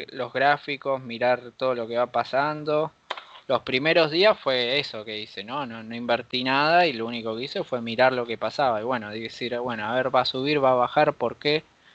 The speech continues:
Y qué sé yo, y bueno, empezar a entender también todos los indicadores y todas las cosas.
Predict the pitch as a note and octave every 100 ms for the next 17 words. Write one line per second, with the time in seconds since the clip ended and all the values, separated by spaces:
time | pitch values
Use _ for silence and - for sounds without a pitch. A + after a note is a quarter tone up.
0 | - - _ _ A#2+ A2+ A#2+ A#2+ A#2 C#3+
1 | E3+ D3 A2 A2+ G2+ G#2 A2+ A#2+ B2 A#2+
2 | A2+ A#2 B2 - A#2 B2 A#2 B2+ A#2 -
3 | A#2 A#2 A#2 C3 C3 D3+ D3+ D3 C#3 B2+
4 | - A#2 - B2 A#2 - C3 C#3+ - F#3